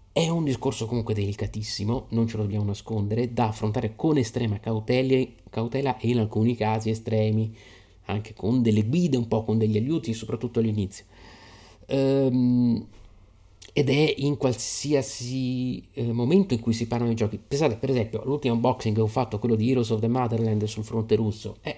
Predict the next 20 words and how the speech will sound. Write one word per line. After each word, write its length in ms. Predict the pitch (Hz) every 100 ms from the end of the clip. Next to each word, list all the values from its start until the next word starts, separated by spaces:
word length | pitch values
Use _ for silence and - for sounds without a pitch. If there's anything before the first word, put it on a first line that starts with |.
| -
eh, 560 | 127 135 139 117 127 -
eh, 140 | 110
eh, 100 | 98
lì 140 | 127 202
il 60 |
fronte 300 | - 92 -
russo, 320 | 117 147 -
appunto, 340 | 107 131 113 107
ritorniamo 440 | 110 110 143 120
lì, 140 | 120 110
tedeschi, 560 | 113 123 131 120 104 104 - - -
eh, 100 | 107
sovietici, 680 | - 117 113 135 113 113 107
massacri 440 | 113 - 131 123
da 60 | 113
una 100 | 113
parte 240 | 135 -
e 20 |
massacri 400 | 107 110 120 117
dall'altra, 500 | 110 110 143 123 110